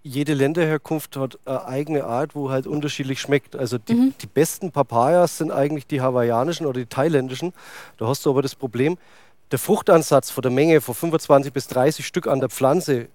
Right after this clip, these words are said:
Speaker 1: ist bei Hawaii das gleiche wie Mittelamerika oder Afrika. Das Problem ist nur, die hawaiianischen und asiatischen, wo sehr süß sind,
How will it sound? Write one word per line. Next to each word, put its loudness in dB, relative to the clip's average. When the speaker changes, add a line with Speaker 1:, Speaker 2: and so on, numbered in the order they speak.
Speaker 1:
ist -10
bei 2
Hawaii 2
das -4
gleiche 2
wie -4
Mittelamerika 2
oder 4
Afrika. -4
Das -8
Problem 0
ist 0
nur, 4
die -4
hawaiianischen 2
und 0
asiatischen, -2
wo -4
sehr 0
süß -8
sind, 0